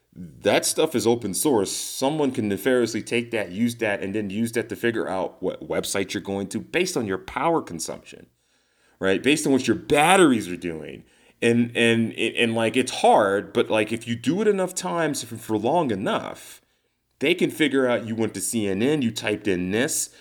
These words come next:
oh, oh, you're taking a picture, um,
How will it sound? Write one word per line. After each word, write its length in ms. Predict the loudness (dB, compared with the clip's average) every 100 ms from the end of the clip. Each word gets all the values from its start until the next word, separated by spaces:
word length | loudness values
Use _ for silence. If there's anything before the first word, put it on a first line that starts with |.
| -20 _ 0
oh, 280 | 2 2 4
oh, 180 | 4 6
you're 120 | 4
taking 300 | 2 2 2
a 60 | -2
picture, 540 | 0 -2 0 0 0 -4 -12 -4
um, 380 | -2 -2 -4